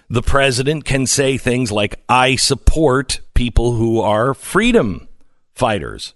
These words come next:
and I hope that everything is solved peacefully, but that's their business." Now, I don't like that because I think Taiwan is next, and I think the rest of the world is after that when it comes to China.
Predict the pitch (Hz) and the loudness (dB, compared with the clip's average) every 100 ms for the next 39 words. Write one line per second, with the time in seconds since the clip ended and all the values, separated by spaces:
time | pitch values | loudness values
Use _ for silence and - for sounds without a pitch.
0 | _ _ _ _ _ _ _ - 113 117 | _ _ _ _ _ _ _ -4 0 2
1 | 113 104 113 98 123 170 - 143 135 143 | 2 0 0 2 2 2 2 2 2 0
2 | 139 143 143 120 147 139 120 - - 170 | 0 0 0 0 2 0 -2 -2 0 0
3 | 180 - 113 120 147 95 131 151 110 120 | -2 -2 -2 0 -2 0 0 0 0 2
4 | 147 131 131 101 71 - - - _ _ | 2 2 0 -2 -8 -8 -12 -14 _ _
5 | _ _ _ _ _ 104 120 190 175 117 | _ _ _ _ _ 0 2 2 2 2
6 | 135 214 - 87 65 107 - - _ - | 2 2 0 -4 -2 -4 -6 -16 _ -4
7 | 113 123 117 127 135 - 117 110 127 127 | -2 0 0 0 -2 -2 0 0 0 0
8 | 131 - 104 87 98 139 143 131 - 82 | -2 -2 -4 -4 0 2 2 0 -4 -4
9 | 101 117 113 101 107 151 - 107 104 104 | -2 -2 -2 -2 -2 -2 -2 -6 -4 -4
10 | 104 98 92 120 - 95 165 113 - - | -4 -4 -4 -4 -6 -4 -2 -2 -6 -14
11 | - _ _ _ _ _ _ _ _ _ | -20 _ _ _ _ _ _ _ _ _
12 | _ _ 117 95 131 113 - 90 165 160 | _ _ -6 -2 -2 -2 -4 -2 2 2
13 | 98 55 - | 0 -4 -12